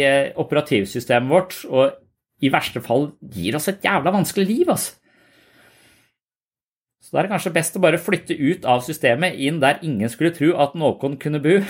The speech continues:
<laughs> og isolere seg fra det farlige verden. Det er det motsatte av solsiden, er det ikke det? For det er jo som at, eh, Mikkan jobber så mye med denne fasaden, at det, og det parodieres jo på en veldig sånn tydelig måte hvor viktig det er for henne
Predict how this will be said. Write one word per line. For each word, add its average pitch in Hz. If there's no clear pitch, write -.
<laughs> 240
og 190
isolere 165
seg 180
fra 175
det 160
farlige 160
verden. 156
Det 160
er 156
det 165
motsatte 139
av -
solsiden, 117
er 127
det -
ikke 143
det? 175
For -
det 147
er 139
jo 139
som 151
at, 147
eh, 160
Mikkan 156
jobber 135
så 139
mye 117
med 127
denne 113
fasaden, 127
at 131
det, 135
og 139
det 139
parodieres 120
jo 151
på 175
en 160
veldig 139
sånn 131
tydelig 120
måte 117
hvor 127
viktig 127
det 110
er 101
for 135
henne 113